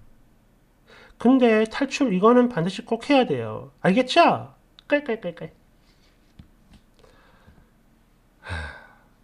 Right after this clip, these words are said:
아까 쓰니도 그런 말을 했죠. 뭐 없는 것까진 이해를 할 수 있다고. 마찬가지입니다. 사람이 뭐 없을 수 있습니다. 많으면 좋은 거지. 없는 걸 어쩌겠어요. 어. 근데 없는데,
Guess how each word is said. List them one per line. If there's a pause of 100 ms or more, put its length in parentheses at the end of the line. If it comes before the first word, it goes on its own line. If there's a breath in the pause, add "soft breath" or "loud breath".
(1300)
아까
쓰니도
그런
말을
했죠.
뭐
없는
것까진
이해를
할
수
있다고. (760)
마찬가지입니다. (600 soft breath)
사람이
뭐
없을
수
있습니다.
많으면
좋은
거지.
없는
걸
어쩌겠어요. (520)
어. (400 loud breath)
근데
없는데,